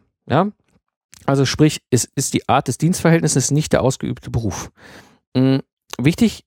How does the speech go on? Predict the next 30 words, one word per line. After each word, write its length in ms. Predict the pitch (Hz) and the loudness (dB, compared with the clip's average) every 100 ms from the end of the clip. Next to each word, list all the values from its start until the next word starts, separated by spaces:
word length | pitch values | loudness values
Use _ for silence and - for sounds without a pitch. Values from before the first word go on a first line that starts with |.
| - | 0
ist 280 | 185 - - | 0 -2 0
eben 260 | 170 175 175 | 2 4 2
an 120 | 151 | 2
der 120 | 160 | 2
Stelle, 440 | - 165 160 165 - _ _ _ _ _ _ _ _ - | 4 4 6 4 0 _ _ _ _ _ _ _ _ -4
ich 180 | 131 - | -4 -2
kann 440 | - 156 226 233 _ _ _ _ _ | 0 0 0 -4 _ _ _ _ _
in 160 | 147 139 | -4 0
dieser 260 | 143 135 | 2 2
Form 600 | 123 - 135 143 180 226 214 _ _ _ | 0 2 4 4 2 -2 -8 _ _ _
sowohl 400 | - 131 120 156 | -2 0 2 2
Freiberufler 720 | 160 - 147 170 170 170 - 143 | 2 0 0 0 -2 -2 0 2
wie 120 | 151 | 2
auch 160 | 143 | 2
Gewerbetreibender 680 | - 131 139 143 - 107 101 | 0 2 2 0 -2 -2 -2
sein. 280 | 82 - 113 - _ _ _ | -10 -10 -14 -18 _ _ _
Ja? 180 | 101 123 143 _ - - - | -4 -4 -6 _ -20 -20 -8
Das 160 | 120 | 0
heißt, 180 | 123 143 | 2 2
ich 80 | 139 | 0
muss 220 | 151 175 | 0 2
nicht 160 | 202 - | 0 -2
zwingend 540 | - 170 196 202 - - _ _ _ _ _ | 2 4 4 0 -6 -14 _ _ _ _ _
in 140 | 131 - | -2 0
einer 260 | 135 156 | 0 0
dieser 220 | 147 147 | 0 2
beiden 260 | 143 139 139 | 4 2 2
Gruppen 300 | 127 143 123 | -4 -4 0
sein. 340 | 120 131 185 - | 2 2 0 -4
Ich 140 | - | -14